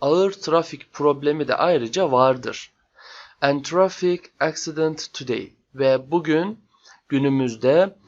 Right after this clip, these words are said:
e, yine trafik kazaları problemi, yine problemi bağlayacağız. And ile bağlamış çünkü. Problemi vardır. The last two may, e, son iki diyor. Son iki. May also be avoided.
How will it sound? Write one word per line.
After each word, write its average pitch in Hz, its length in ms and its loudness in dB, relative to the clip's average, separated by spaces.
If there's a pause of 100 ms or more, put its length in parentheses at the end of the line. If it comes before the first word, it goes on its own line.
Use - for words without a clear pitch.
(260)
e, 131 120 -6
yine 139 500 -2
trafik 147 760 -6
kazaları 127 840 0
problemi, 143 1080 0
yine 123 180 -6
problemi 123 380 -6
bağlayacağız. - 600 -4
And 123 220 -6
ile 139 120 -2
bağlamış 110 360 -2
çünkü. - 240 -16 (440)
Problemi 147 500 0
vardır. - 480 0 (720)
The 127 80 -4
last 175 420 2
two 214 260 -2
may, 143 460 0 (540)
e, 123 640 -6
son 196 480 0
iki 151 280 -8
diyor. 113 160 -4
Son 147 400 -6
iki. - 400 -10 (420)
May 139 320 2
also 175 800 0 (320)
be 147 260 -2
avoided. 131 520 2